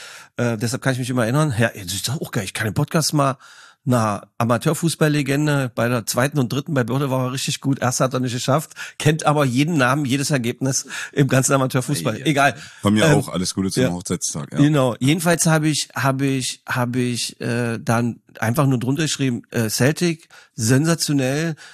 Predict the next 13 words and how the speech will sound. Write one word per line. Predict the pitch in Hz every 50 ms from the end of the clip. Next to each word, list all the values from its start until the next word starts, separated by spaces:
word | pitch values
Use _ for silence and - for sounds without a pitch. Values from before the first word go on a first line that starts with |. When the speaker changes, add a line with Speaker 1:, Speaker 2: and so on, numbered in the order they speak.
| - - _ -
Speaker 1:
ähm, | 131 131 127 127 123 123 127 127 123 120 113
neunzig | 127 127 143 156 - - - 170
Minuten | 160 151 139 131 -
Fußball, | - 160 175 175 - - 185 175 170 175 175 - -
jede, | - 127 123 123 104 113 127 143 175 196 190 208 202 190 190 -
jede | - 135 165 175 190 135
Wetterlage, | 139 143 - 180 170 170 165 160 165 160
die | 135 143 143
man | 147 135 123
haben | 120 139 175 214 190
kann, | 180 170 - -
Sonne, | 165 127 107 123 127 147 185 190 185 170 165 147 123
Hagel, | 120 127 135 160 160 170 165 170 165 151